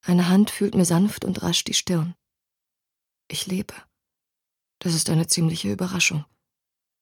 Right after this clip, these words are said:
"So ist es gut. Öffnen Sie die Augen. Sehen Sie mich an.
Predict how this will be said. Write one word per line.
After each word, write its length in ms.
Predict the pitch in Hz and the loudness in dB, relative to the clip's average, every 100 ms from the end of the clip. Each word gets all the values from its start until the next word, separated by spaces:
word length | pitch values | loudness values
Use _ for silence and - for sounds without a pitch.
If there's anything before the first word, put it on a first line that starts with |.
| _ _ _ _ _ _ _ _ _ _ _ _ _ _ | _ _ _ _ _ _ _ _ _ _ _ _ _ _
"So 220 | - 170 | 2 4
ist 180 | 170 - | 4 2
es 200 | 113 - | 0 -4
gut. 420 | - - - - _ _ _ _ _ | -6 -10 -10 -16 _ _ _ _ _
Öffnen 380 | 185 185 208 202 | 4 6 4 2
Sie 100 | 185 | 2
die 160 | 165 - | 2 0
Augen. 320 | 92 180 170 _ _ _ _ _ _ _ | -4 -6 -10 _ _ _ _ _ _ _
Sehen 300 | - 165 170 | 4 6 6
Sie 80 | 160 | 6
mich 240 | 160 - | 4 0
an. 180 | 160 | -6